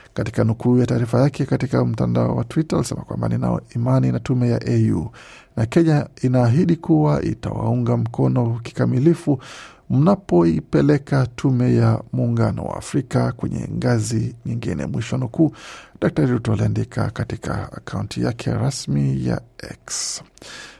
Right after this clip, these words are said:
Na katika taarifa zingine ambazo zimenukuliwa kutoka kwa rais huyo, alisema kwamba uchaguzi huu haukuwa wa watu binafsi au mataifa, ulihusu mustakabali wa Afrika. Mustakabali huo unasalia, na kwa pamoja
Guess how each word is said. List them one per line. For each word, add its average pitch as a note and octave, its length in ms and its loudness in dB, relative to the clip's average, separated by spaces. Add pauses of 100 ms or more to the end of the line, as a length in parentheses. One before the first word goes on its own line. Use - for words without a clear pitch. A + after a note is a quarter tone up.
(120)
Na G#2+ 120 0
katika - 320 -6
taarifa A2 280 -2
zingine A2 240 0
ambazo A#2 260 0
zimenukuliwa B2 840 -2
kutoka B2+ 340 -6
kwa A#2 500 -2
rais A#2+ 320 -2
huyo, C#3+ 120 2
alisema C3 220 0
kwamba B2+ 200 0 (380)
uchaguzi F3 320 4
huu G3+ 240 4
haukuwa D3 520 6
wa A#2 120 4
watu B2+ 280 2
binafsi A#2 480 0
au A#2+ 220 0
mataifa, A2+ 640 -2 (100)
ulihusu D3 840 0
mustakabali C#3 800 0
wa - 180 0
Afrika. - 540 -4 (600)
Mustakabali A2+ 440 2
huo D3+ 440 4
unasalia, B2+ 640 2 (200)
na G#2+ 140 -4
kwa - 160 -8
pamoja A#2+ 480 2